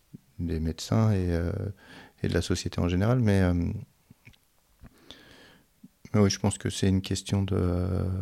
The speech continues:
de se connaître aussi. Et derrière un, un, un soignant, euh, au fil du temps, je vois un humain, et, et derrière un malade, au fil du temps, il voit un humain aussi. Et c'est encore une fois une histoire d'humanité,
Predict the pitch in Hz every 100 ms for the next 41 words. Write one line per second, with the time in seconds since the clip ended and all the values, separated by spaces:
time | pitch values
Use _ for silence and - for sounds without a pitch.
0 | 95 - - _ _ _ _ _ _ _
1 | _ _ _ - 107 101 - 104 104 -
2 | 107 - 92 87 95 _ - 107 95 85
3 | 104 98 101 98 92 98 90 87 98 95
4 | 98 117 _ - 98 92 - 92 92 95
5 | 92 85 82 87 95 98 _ - - -
6 | _ _ _ - - 92 - 92 90 92
7 | 98 98 95 87 92 90 90 90 92 113
8 | 110 95 90 87 95 98 - 87 95 90
9 | 92 92 87 87 87 107 101 90 98 92
10 | 92 - 98 98 92 87 87 90 87 87
11 | - - 87 _ _ _ - 92 90 92
12 | - 95 87 90 87 87 107 101 92 92
13 | - - 90 87 87 87 87 87 - 98